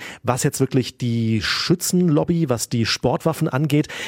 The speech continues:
das ist hier nicht so richtig sichtbar in Berlin. Da ist es ja eher so, dass, ja, die Schützenvereine über die, ähm, Wahlkreisabgeordneten, über ihre Bundestagsabgeordneten Lobbyarbeit machen. Es sind ja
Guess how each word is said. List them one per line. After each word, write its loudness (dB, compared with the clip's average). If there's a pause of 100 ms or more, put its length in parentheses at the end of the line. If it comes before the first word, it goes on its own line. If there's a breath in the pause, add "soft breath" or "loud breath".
(100)
das 0
ist 0
hier 2
nicht 2
so 4
richtig 0
sichtbar 0
in 2
Berlin. 2
Da 2
ist -2
es -4
ja 2
eher 2
so, 4
dass, 0 (400 loud breath)
ja, 2
die 2
Schützenvereine 2
über 2
die, 0
ähm, 2
Wahlkreisabgeordneten, -2
über -2
ihre 2
Bundestagsabgeordneten -2 (260 loud breath)
Lobbyarbeit 0
machen. -2
Es -2
sind 0
ja 2